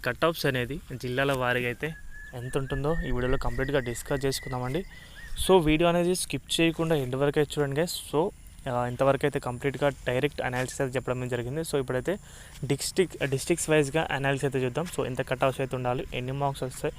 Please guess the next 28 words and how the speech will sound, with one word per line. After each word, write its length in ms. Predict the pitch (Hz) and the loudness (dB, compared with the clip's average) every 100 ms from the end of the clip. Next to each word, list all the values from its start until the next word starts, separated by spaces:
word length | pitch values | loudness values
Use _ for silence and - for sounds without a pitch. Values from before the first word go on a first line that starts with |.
| - - - - | -8 -10 -8 0
ఆ, 100 | 123 | 2
జాబ్ 280 | 123 131 127 | 6 6 6
రావడానికి 440 | 135 131 127 - | 6 6 6 6
ఎక్కువ 260 | 123 - 139 | 6 2 2
ఆస్కారం 380 | 131 - 131 131 | 2 0 4 6
అయితే 200 | 127 131 | 8 10
ఉంటుందని 380 | - - - | 12 12 12
చెప్పేసి. 400 | 123 - 120 180 - - - - - 139 190 | 12 4 0 -2 -4 -12 -12 0 2 6 6
So, 60 | |
వీడియో 260 | 165 165 180 | 8 10 10
స్కిప్ 360 | - 151 - | 8 2 6
చేయకుండా 340 | 170 165 175 160 | 8 8 6 6
ఎండ్ 140 | 143 | 6
వరకు 220 | 147 156 | 6 6
అయితే 140 | 156 - | 4 4
చూడండి, 220 | 151 143 | 2 4
guys. 260 | 202 - 123 | 0 -2 -4
మన 180 | 117 | -2
ఛానల్కి 420 | 123 131 127 127 127 | 0 0 0 0 2
ఎవరైనా 200 | 123 123 | 2 0
కొత్తగా 340 | 120 - 131 | -2 0 0
వచ్చుంటే 420 | 127 - 147 127 | 0 -2 -2 -2
తప్పకుండా 360 | - 135 143 147 | -2 -4 -2 -4
సబ్స్క్రైబ్ 520 | - 113 - 156 147 | -2 -4 -2 2 4
అయితే 240 | 147 135 | 4 4
చేసుకోండి. 340 | 135 - 135 160 | 0 0 -2 -4
So, 260 | - 117 | -4 -6
లే-, 240 | 117 117 | -2 -2